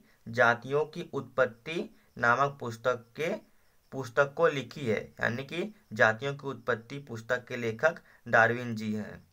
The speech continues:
हम जानते हैं इसके बारहवें क्वेश्चन के विषय में। बारहवाँ क्वेश्चन है, प्रथम जीव उत्पन्न हुए, यानी कि सबसे पहले जीव कहाँ पर उत्पन्न हुए? जल में। दोस्तों, जो है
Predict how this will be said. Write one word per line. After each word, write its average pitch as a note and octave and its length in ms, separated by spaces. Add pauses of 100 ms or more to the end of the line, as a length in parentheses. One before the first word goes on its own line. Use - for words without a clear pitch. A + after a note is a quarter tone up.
(360)
हम A#2 180
जानते A2+ 360
हैं C3 120
इसके D3 200
बारहवें A#2 420
क्वेश्चन A2+ 380
के A2+ 100
विषय G#2 280
में। G2 160 (680)
बारहवाँ A2+ 300
क्वेश्चन A#2+ 400
है, D3 360 (160)
प्रथम C#3 460
जीव A#2+ 520
उत्पन्न B2+ 480
हुए, F#2 280 (240)
यानी A#2+ 260
कि D3 200
सबसे C3 340
पहले A#2+ 420
जीव C3+ 420 (320)
कहाँ A2+ 300
पर D3 220
उत्पन्न C3+ 500
हुए? A2 440 (400)
जल B2 360
में। G2 280 (160)
दोस्तों, A#2 300
जो B2+ 280
है D3 280